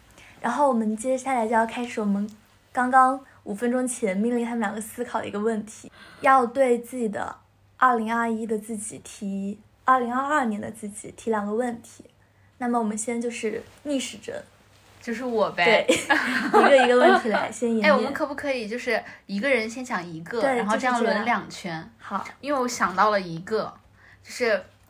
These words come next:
Speaker 2: 我要问自己一个问题，就是二零二二年你可以继续林黛玉下去吗？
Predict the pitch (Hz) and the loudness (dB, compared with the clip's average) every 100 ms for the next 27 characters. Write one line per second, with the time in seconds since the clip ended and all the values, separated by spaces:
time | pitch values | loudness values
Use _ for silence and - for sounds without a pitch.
0 | _ - 214 254 254 262 247 202 226 233 | _ 0 0 0 -2 -4 -8 -4 -2 0
1 | 240 220 175 196 202 202 175 - _ _ | -4 -8 -10 -10 -8 -6 -8 -10 _ _
2 | _ _ 302 285 226 214 208 269 247 233 | _ _ 2 4 2 -2 0 2 4 2
3 | 214 196 196 202 196 226 233 214 277 262 | -2 -6 -6 -8 -6 -4 -4 -6 -8 -8
4 | 247 269 240 208 208 277 254 226 240 269 | -4 -4 -2 -2 0 4 4 2 -2 -6
5 | - 294 262 233 - 277 247 208 202 | -4 2 2 2 -2 0 2 6 6